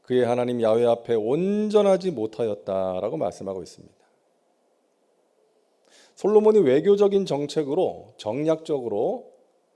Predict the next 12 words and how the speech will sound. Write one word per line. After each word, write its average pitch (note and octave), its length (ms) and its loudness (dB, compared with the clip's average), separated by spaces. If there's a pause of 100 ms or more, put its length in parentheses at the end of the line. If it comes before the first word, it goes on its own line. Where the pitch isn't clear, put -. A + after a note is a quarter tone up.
(260)
다른 E3 360 0
나라들의 D#3+ 500 0
여인을 C3 460 -2
후궁으로 G#3 560 -4
들인 G#2 260 -12
거예요. E2+ 220 -16 (1500)
그 E3 120 -4
나라들과 B2+ 800 0 (100)
좋은 C3 300 -4
관계를 G#2 400 -8
맺기 G2 360 -14
위해서. F2 380 -14